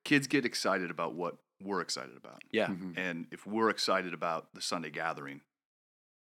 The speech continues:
Speaker 1: they'll, they'll, they'll pick up on that stuff.
Speaker 2: Right.
Speaker 1: I think that's exactly right.
Speaker 2: Yeah.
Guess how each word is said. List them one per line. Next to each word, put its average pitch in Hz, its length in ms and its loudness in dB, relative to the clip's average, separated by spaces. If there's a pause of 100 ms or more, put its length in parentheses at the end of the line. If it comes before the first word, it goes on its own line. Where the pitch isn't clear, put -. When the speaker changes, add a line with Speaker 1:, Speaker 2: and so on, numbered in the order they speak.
(360)
Speaker 1:
they'll, 92 320 0
they'll, 101 200 -2
they'll 107 180 -2
pick - 200 -2
up 127 160 0
on - 80 -2
that - 160 -10
stuff. - 280 -14
Speaker 2:
Right. - 220 -2
Speaker 1:
I 95 40 -14
think 104 140 -14
that's - 160 -8
exactly 87 360 -8
right. 50 180 -12 (200)
Speaker 2:
Yeah. 92 180 -4